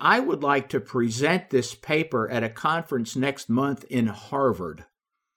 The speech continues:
at a medical conference." So the guy said, "Sure, go ahead."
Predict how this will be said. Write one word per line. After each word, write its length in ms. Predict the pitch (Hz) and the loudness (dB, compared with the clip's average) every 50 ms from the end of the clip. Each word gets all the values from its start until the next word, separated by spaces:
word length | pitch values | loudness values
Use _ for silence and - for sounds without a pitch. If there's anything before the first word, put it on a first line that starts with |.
| _ _ _ _ _ _ | _ _ _ _ _ _
at 160 | - 110 110 107 | -4 -2 0 2
a 60 | 101 | 2
medical 520 | 104 110 123 139 143 139 120 - 110 101 | 4 4 6 6 6 4 4 2 -2 -6
conference." 580 | - - 120 101 95 90 - - 95 - - - | -4 -4 -4 -4 -4 -4 -8 -12 -16 -14 -8 -4
So 120 | - 127 | -2 0
the 100 | 113 113 | 0 0
guy 220 | 104 127 123 120 120 | 0 0 0 0 0
said, 280 | - - 127 113 113 | 0 0 0 -2 -2
"Sure, 460 | - - - - 139 135 127 127 107 | -4 -4 2 4 6 6 6 6 2
go 280 | 95 101 120 113 120 135 | 0 0 0 0 0 0
ahead." 400 | 135 127 202 196 156 95 - | 0 2 2 2 2 0 -4